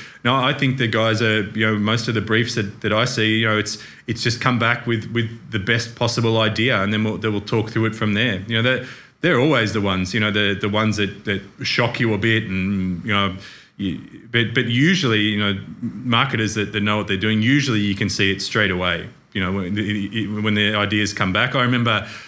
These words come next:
the day that the best work I've ever done personally was that Schweppes Burst campaign,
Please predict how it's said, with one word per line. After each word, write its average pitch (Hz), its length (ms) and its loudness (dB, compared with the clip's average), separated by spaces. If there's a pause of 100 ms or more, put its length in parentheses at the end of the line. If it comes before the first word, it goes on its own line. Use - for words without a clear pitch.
(380)
the 123 100 2
day 123 340 2
that 107 320 -6
the 107 60 -2
best 135 260 2
work 120 220 0
I've 110 120 2
ever 104 200 2
done 101 340 0
personally 110 480 0
was 98 240 -2
that 101 200 0
Schweppes - 500 -2
Burst 113 320 0
campaign, 92 640 -2